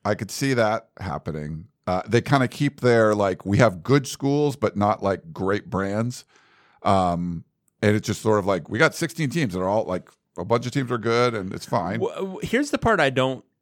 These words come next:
Speaker 2: a-, and this might be me being an idiot.
Speaker 1: The joining the Mountain West doesn't make a lot
Speaker 2: No,
Speaker 1: of
Speaker 2: that
Speaker 1: sense.
Speaker 2: doesn't make a lot of sense.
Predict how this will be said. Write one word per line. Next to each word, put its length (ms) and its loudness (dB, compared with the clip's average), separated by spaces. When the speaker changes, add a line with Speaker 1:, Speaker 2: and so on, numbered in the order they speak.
Speaker 2:
a-, 260 -4
and 160 -2
this 200 -2
might 180 -2
be 160 -2
me 160 -4
being 240 -4
an 120 -6
idiot. 280 -4
Speaker 1:
The 80 2
joining 280 2
the 60 2
Mountain 260 2
West 240 2
doesn't 220 -6
make 180 -8
a 40 -8
lot 100 -2
Speaker 2:
No, 80 2
Speaker 1:
of 60 2
Speaker 2:
that 80 4
Speaker 1:
sense. 60 4
Speaker 2:
doesn't 140 -2
make 120 -2
a 40 -2
lot 160 0
of 60 -6
sense. 220 -10